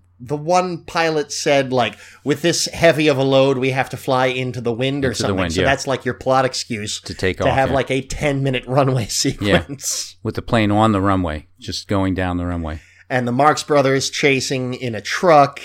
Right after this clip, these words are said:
Speaker 1: and trying to get onto the plane,
Speaker 2: Right, right.
Speaker 1: and then fighting people off of the plane.
Speaker 2: Yep.
Speaker 1: And, oh, man. And then <laughs> Harpo ends up piloting the plane flying. <clears throat>
Speaker 2: Yeah, he didn't fly real far.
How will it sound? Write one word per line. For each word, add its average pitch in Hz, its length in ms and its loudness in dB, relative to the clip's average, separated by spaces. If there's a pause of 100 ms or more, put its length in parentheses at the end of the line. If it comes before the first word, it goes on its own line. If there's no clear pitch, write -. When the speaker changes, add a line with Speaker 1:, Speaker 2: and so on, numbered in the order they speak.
Speaker 1:
and 107 160 -4
trying 120 340 -2
to 113 80 -10
get 107 180 -4
onto 180 360 6
the 160 120 -4
plane, 143 640 2 (140)
Speaker 2:
Right, 85 80 -4
right. 80 60 -2
Speaker 1:
and 117 80 -2
then 113 120 -4
fighting 131 400 2
people 117 520 -2
off 196 320 2
of 156 180 -6
the 156 80 -6
plane. 147 560 0
Speaker 2:
Yep. 135 180 -2 (460)
Speaker 1:
And, 113 400 -4
oh, 98 340 -12
man. 87 520 -16 (800)
And 135 120 -2
then 160 80 4
<laughs> - 160 -2
Harpo 147 420 6
ends 127 140 0
up 131 160 0
piloting 123 460 2
the 107 60 -4
plane 107 300 -6
flying. 170 720 2
<clears throat> - 40 4 (380)
Speaker 2:
Yeah, 151 180 2
he 120 80 4
didn't 123 180 0
fly 104 140 2
real 82 180 0
far. - 240 -8